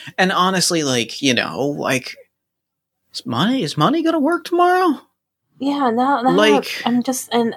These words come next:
Speaker 2: yeah, I, I
Speaker 1: Do we
Speaker 2: wish
Speaker 1: barter now? Is this, is that, is that where we're at?
Speaker 2: Do I have any skills to barter?
Speaker 1: I, I mean, I think I'm pretty funny. I don't know what that's gonna get me.
Speaker 2: I mean, comedians have gotten by, so
Speaker 1: That's a fair
Speaker 2: maybe.
Speaker 1: point.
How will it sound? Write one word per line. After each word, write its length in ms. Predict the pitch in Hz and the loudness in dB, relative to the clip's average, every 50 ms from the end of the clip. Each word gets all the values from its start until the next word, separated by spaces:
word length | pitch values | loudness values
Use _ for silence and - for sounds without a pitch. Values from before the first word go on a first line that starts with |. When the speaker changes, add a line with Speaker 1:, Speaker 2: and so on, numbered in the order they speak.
| - _ - | -8 _ -6
Speaker 2:
yeah, 300 | - 226 247 262 262 226 | -2 0 0 2 2 2
I, 400 | 202 202 156 - 202 208 175 - - | 2 0 0 0 -2 -2 -4 -4 -6
I 120 | 208 202 - _ _ _ _ _ _ _ _ _ _ _ _ - 170 | -8 -8 -8 _ _ _ _ _ _ _ _ _ _ _ _ -4 0
Speaker 1:
Do 120 | - 185 | 2 4
we 100 | 233 247 | 4 6
Speaker 2:
wish 80 | 247 269 | 4 4
Speaker 1:
barter 260 | 202 254 285 392 415 | 4 2 2 2 2
now? 400 | 370 359 370 392 403 415 349 320 | 2 4 4 4 4 4 2 2
Is 180 | 302 202 175 | 2 2 4
this, 240 | 170 247 302 302 - 247 | 4 2 2 2 0 -2
is 100 | 196 - | -2 2
that, 300 | - 247 285 302 - _ - | 4 2 2 2 -2 _ -8
is 160 | 220 180 180 | -6 -2 0
that 180 | 240 269 330 302 | 2 2 4 4
where 120 | 302 320 | 2 2
we're 160 | 339 381 392 | 2 0 2
at? 360 | 349 330 370 381 440 - - _ - - 180 - _ _ _ _ _ _ | 2 4 2 2 0 -2 -6 _ -12 -12 -12 -12 _ _ _ _ _ _
Speaker 2:
Do 100 | - 233 | -2 -2
I 80 | 226 214 | 0 0
have 240 | - - 214 220 240 | 2 2 2 4 4
any 140 | 247 254 | 4 4
skills 360 | 247 - - - 240 233 - - | 2 2 2 2 2 2 2 -4
to 200 | - - - 220 | -8 -2 -2 -2
barter? 560 | 226 - 302 311 320 320 349 349 349 349 - - _ _ _ _ _ _ _ _ | -2 0 -2 -2 0 0 -2 -2 -4 -4 -8 -14 _ _ _ _ _ _ _ _
Speaker 1:
I, 480 | - 170 196 202 202 196 185 175 165 - | -2 0 0 2 2 2 0 0 -2 -2
I 140 | - 165 180 | 0 0 0
mean, 420 | 190 202 214 202 196 185 170 147 - - _ _ _ _ _ _ _ _ _ _ - | 0 0 0 0 0 0 -2 -4 -6 -16 _ _ _ _ _ _ _ _ _ _ -8
I 40 | 147 | -8
think 260 | 135 - 185 226 247 | -2 0 -2 0 0
I'm 100 | 269 185 | -2 -2
pretty 280 | 165 - - 180 165 143 | -4 -6 -6 -4 -4 -4
funny. 500 | - - 143 196 233 226 226 240 240 - | 0 2 0 2 2 0 -2 -2 -4 -4
I 160 | 151 139 165 202 | -2 0 0 0
don't 160 | 208 208 202 | 0 0 0
know 120 | 208 208 | 0 0
what 120 | 196 202 190 | 0 0 2
that's 200 | 196 180 185 - | 0 0 0 0
gonna 160 | 180 160 151 | -2 -4 0
get 240 | 151 165 208 262 185 | 0 0 -2 0 -2
me. 260 | 180 202 233 233 _ _ _ _ _ - | -4 -4 -4 -6 _ _ _ _ _ -4
Speaker 2:
I 120 | - 262 262 | -2 -2 0
mean, 480 | 262 262 262 254 254 254 247 190 208 233 | 2 2 2 2 2 2 0 0 -4 -6
comedians 480 | - - 277 269 277 277 269 262 247 | -2 -2 0 2 2 2 2 2 2
have 100 | 247 208 | 0 0
gotten 280 | - 202 - - 196 185 | 0 -2 -2 -2 -4 -4
by, 420 | 185 175 170 165 165 165 170 170 | -2 0 0 0 0 -2 -4 -6
so 420 | 180 - - 196 190 190 196 220 233 - | -8 -8 -6 -4 -4 -2 -2 -4 -2 0
Speaker 1:
That's 180 | - 233 226 | 0 2 2
a 60 | 233 | 2
fair 140 | 247 254 320 330 | 2 2 2 2
Speaker 2:
maybe. 80 | 339 285 | 2 0
Speaker 1:
point. 240 | 269 - 262 147 | 0 0 -2 -2